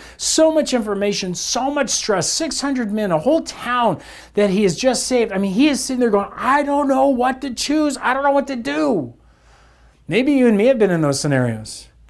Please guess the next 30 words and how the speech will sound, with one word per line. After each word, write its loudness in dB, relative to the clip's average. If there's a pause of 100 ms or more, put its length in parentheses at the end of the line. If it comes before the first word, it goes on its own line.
(460)
Maybe 2
you've 4
been 4
in 6
one 4
of 4
those 2
trap -4
situations 0
where 2
it's -2
so 0
intense, 0
so -2
much 2
information, 0
you're 0
not 2
sure. 4
Your 2
child -2
comes -2
out -2
to -4
you 2
and 0
says -6
that -8
they're -4
gay. -6